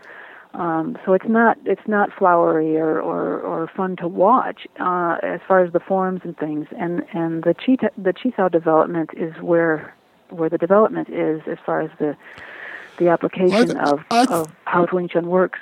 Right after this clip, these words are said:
Speaker 2: I think that may be one of the
Speaker 1: Um,
Speaker 2: things that is appealing and can kinda help a broader base of people stay in it. You know, if you're in a martial art that, that requires you be able to do a flying sidekick or a backflip or whatever,
Speaker 1: Yeah.
Speaker 2: that's gonna
Speaker 1: Yeah.
Speaker 2: cut a lot of people out,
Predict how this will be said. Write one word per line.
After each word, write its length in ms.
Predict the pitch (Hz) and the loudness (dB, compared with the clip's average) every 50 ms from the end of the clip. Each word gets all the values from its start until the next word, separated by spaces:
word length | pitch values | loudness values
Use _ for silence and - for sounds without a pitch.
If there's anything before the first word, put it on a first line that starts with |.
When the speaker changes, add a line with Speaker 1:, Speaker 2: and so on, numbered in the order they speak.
| - - _ _ _ _ - | -16 -18 _ _ _ _ 0
Speaker 2:
I 120 | 190 214 | 0 0
think 180 | - 285 302 - | 2 2 -2 0
that 140 | - 254 220 | 0 -2 0
may 140 | 220 220 208 | 0 0 0
be 120 | 190 202 | 2 0
one 220 | 175 147 170 190 | 2 2 2 2
of 80 | 196 190 | 2 2
the 80 | 175 156 | 2 0
Speaker 1:
Um, 80 | 180 | 0
Speaker 2:
things 260 | 180 175 165 165 143 | 0 0 0 0 0
that 240 | 135 151 147 135 - | 0 0 0 0 -2
is 300 | 147 160 208 254 233 190 | 0 0 2 2 2 0
appealing 440 | 170 - - 165 160 147 143 139 131 | 0 0 0 0 2 2 2 2 2
and 140 | 127 127 127 | 0 -2 0
can 180 | - 135 127 | -2 -4 -2
kinda 300 | 127 - 175 175 170 160 | 0 -2 0 0 0 0
help 240 | - - 170 160 135 | 0 0 -2 0 0
a 80 | 143 120 | -2 -2
broader 400 | 104 110 131 131 139 147 165 156 | 0 2 2 4 4 2 2 2
base 320 | 135 147 147 143 127 - | 2 2 2 2 0 -4
of 80 | 135 - | -6 -6
people 380 | - 160 156 160 - 156 135 | -2 0 0 0 0 -2 -4
stay 280 | - - - 143 139 143 | -4 -4 -4 -2 0 2
in 100 | 165 180 | 2 2
it. 100 | 170 139 | 2 0
You 140 | 127 131 131 | 0 -2 -4
know, 120 | 127 127 131 | -2 -2 -2
if 120 | 123 - | -2 0
you're 140 | 190 214 226 | 0 0 2
in 80 | 226 196 | 2 2
a 40 | 147 | 2
martial 380 | 131 139 143 135 - - 147 | 2 2 2 2 0 0 0
art 200 | 139 135 135 - | 0 0 0 0
that, 280 | 139 123 123 117 - 120 | 0 0 0 -2 -4 -4
that 220 | 123 123 120 - - 131 | -2 -2 -2 -2 -4 -2
requires 760 | 131 131 - - - - - 180 208 220 196 151 127 113 131 | -2 -2 -2 -4 -2 0 0 2 2 2 2 2 0 2 2
you 100 | 135 123 | 2 2
be 160 | 131 135 131 131 | 4 2 2 2
able 140 | 123 127 | 2 2
to 60 | 127 120 | 0 2
do 160 | 123 135 127 | 2 2 0
a 40 | 120 | 0
flying 400 | - - 143 135 131 131 127 120 | 0 0 2 2 2 2 2 0
sidekick 680 | - - 151 135 127 127 117 - 143 131 123 - 135 | 0 0 0 0 0 -2 -2 -2 -2 -2 -2 0 -2
or 100 | 127 120 | -2 -2
a 40 | 117 | 0
backflip 640 | 110 123 120 120 113 - - - 131 123 123 - - | 0 -2 -2 -2 -6 -10 -4 -2 0 0 0 0 0
or 80 | 127 | -2
whatever, 560 | 120 120 131 127 123 120 117 117 123 120 110 _ _ - - - | 0 2 2 2 2 0 0 -2 -2 -2 -4 _ _ -20 -10 -4
Speaker 1:
Yeah. 280 | 214 226 233 196 - - _ - | -2 0 0 0 -2 -4 _ 0
Speaker 2:
that's 260 | 196 220 247 240 - | 0 2 2 0 2
gonna 160 | 175 156 143 | 0 2 2
Speaker 1:
Yeah. 80 | 226 185 | 2 2
Speaker 2:
cut 140 | 170 165 147 | 2 2 2
a 20 | |
lot 400 | 135 127 135 151 160 156 151 135 | 2 2 2 2 4 4 2 2
of 80 | 117 - | 0 0
people 360 | - 156 139 127 - 113 113 | 0 0 0 0 -2 -6 -6
out, 360 | 120 123 107 92 - _ _ | -6 -6 -6 -8 -10 _ _